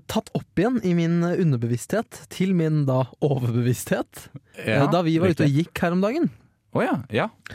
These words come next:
Speaker 1: Vi var jo ute og gikk en tur, som vi i Rødmaling, eh, ofte pleier å gjøre.
Speaker 2: Det hender seg at vi gjør det.
Speaker 1: Eh, ut på Ila.
Speaker 2: Ja.
Speaker 1: Ehm, og der så er det en liten gate som heter Skolegata.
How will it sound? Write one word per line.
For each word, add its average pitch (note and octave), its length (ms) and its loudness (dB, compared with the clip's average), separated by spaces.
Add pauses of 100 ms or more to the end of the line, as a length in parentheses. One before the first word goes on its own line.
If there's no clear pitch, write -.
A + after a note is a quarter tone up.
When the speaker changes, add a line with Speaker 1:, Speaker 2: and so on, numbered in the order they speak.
(240)
Speaker 1:
Vi C3 260 0
var B2 180 0
jo B2 160 0
ute A#2+ 220 -2
og B2 80 0
gikk A#2+ 180 -4
en B2+ 100 0
tur, A#3+ 240 -2
som E3 200 -2
vi B2+ 180 0
i B2+ 60 0
Rødmaling, A#2+ 420 -2 (160)
eh, C3 300 -2
ofte D3 180 -4
pleier C#3 220 0
å D3 80 2
gjøre. C#3+ 200 0 (200)
Speaker 2:
Det A#2 240 -2
hender F#2+ 160 -4
seg G#2 160 -6
at - 20 -10
vi F#3+ 80 -4
gjør B2+ 140 -2
det. - 60 -14 (340)
Speaker 1:
Eh, C#3+ 280 2 (140)
ut - 200 -8
på D#3 160 0
Ila. D#3+ 220 2 (480)
Speaker 2:
Ja. G2 80 -2 (1400)
Speaker 1:
Ehm, B2+ 500 0 (340)
og C3+ 100 -4
der F3 340 0 (480)
så - 160 -2
er C3 100 0
det B2+ 80 0
en D3 60 2
liten C3 240 0
gate C3+ 320 -2
som C#3 100 0
heter C3 160 -4
Skolegata. B2+ 1000 -6